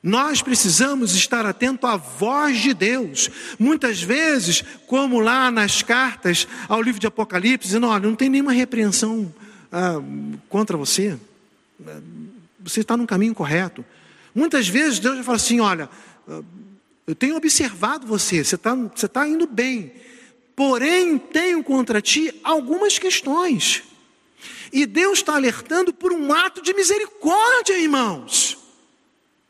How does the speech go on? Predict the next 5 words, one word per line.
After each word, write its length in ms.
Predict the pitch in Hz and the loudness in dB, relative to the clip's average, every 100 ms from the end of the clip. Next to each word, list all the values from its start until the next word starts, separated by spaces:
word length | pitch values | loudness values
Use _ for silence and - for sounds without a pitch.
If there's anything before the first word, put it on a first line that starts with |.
| _ _ _ _ _ _ _ _ _ - | _ _ _ _ _ _ _ _ _ -2
E 140 | 302 | 0
Deus 400 | 220 415 427 330 | 2 2 2 2
usou 640 | 381 240 202 320 403 440 | 2 2 4 4 4 4
os 120 | 415 | 2
profetas 880 | - 285 254 - 302 392 392 233 - | 0 0 -2 0 0 2 2 -2 -4